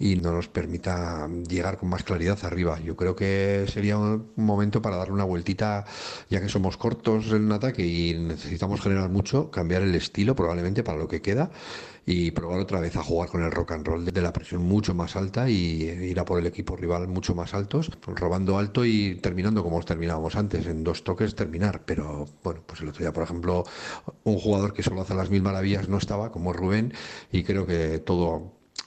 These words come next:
todo está encadenado en, en las bajas y en, en el tipo de jugador que tenemos ahora mismo, ¿no?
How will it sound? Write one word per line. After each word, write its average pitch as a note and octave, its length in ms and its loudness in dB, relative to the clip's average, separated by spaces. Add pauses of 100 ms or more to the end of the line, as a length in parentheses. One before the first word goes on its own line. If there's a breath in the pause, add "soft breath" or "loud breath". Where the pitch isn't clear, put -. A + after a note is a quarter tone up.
(140)
todo G2 180 4
está F#2+ 160 0
encadenado F2 520 0
en, E2 280 0
en F2+ 160 -2
las E2+ 160 -2
bajas G#2+ 360 -2
y A2 60 0
en, F2 420 0
en F2 120 -2
el E2+ 100 -4
tipo - 220 -2
de E2 60 0
jugador D2+ 340 -4
que - 80 -8
tenemos D2 320 -4
ahora C#2+ 160 -6
mismo, C#2+ 240 -6
¿no? A2+ 240 -4